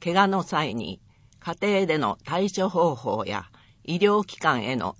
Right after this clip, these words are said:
受診の必要性について、チャット形式で気軽に相談が可能な埼玉県エーアイ救急相談を導入します。埼玉県救急電話相談、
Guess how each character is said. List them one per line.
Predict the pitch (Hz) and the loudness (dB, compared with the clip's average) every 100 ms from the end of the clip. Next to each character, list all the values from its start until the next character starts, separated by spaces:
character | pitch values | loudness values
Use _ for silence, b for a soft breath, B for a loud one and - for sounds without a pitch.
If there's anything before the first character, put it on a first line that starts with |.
| - | -12
受 | 113 143 | -8 -6
診 | 190 185 180 | -2 0 0
の | 160 | -2
必 | 156 - 175 | -4 -6 0
要 | 170 170 | 2 2
性 | 160 147 | 0 -4
に | 143 135 | -4 -6
つ | - 135 | -4 -6
い | 107 | -6
て、 | - - b b b b b b b b _ _ | -10 -10 b b b b b b b b _ _
チ | - | -6
ャ | 190 | -6
ッ | - - | -6 -6
ト | 220 | -4
形 | 214 190 | 0 -2
式 | 175 - 117 | -2 -8 -8
で | 101 98 - b b b | -6 -6 -8 b b b
気 | - 175 | -12 0
軽 | 202 202 185 | 2 2 0
に | 170 - | -2 -4
相 | 160 180 | -2 0
談 | 180 170 156 | 0 0 0
が | 143 | -4
可 | 139 135 | -2 -4
能 | 147 127 | -4 -4
な | 131 107 113 b b b b | -4 -6 -6 b b b b
埼 | - 196 208 | -2 0 0
玉 | 185 180 165 | 0 0 -2
県 | 120 117 - _ | -2 -4 -8 _
エ | 170 185 | 0 2
ー | 190 | 4
ア | 180 | 2
イ | 175 - | 0 -6
救 | - 190 208 | 0 2 2
急 | 190 185 | -2 -2
相 | - 156 147 | -2 -2 0
談 | 113 104 | 0 -2
を | 92 80 - - | -4 -8 -10 -4
導 | 123 147 147 | -2 0 -2
入 | 139 131 | -4 -6
し | - 113 | -8 -8
ま | 98 | -8
す。 | - - - - _ _ _ b b b b b b | -8 -18 -20 -20 _ _ _ b b b b b b
埼 | - 196 220 | -4 0 0
玉 | 185 175 175 | 0 0 -2
県 | 135 120 - - - | -2 -6 -6 -14 -8
救 | 208 214 | -2 -2
急 | 208 196 190 156 | -2 0 0 0
電 | 160 175 | -2 -2
話 | 143 | -4
相 | 180 147 131 | -4 -2 -2
談、 | 90 87 - | -2 -6 -8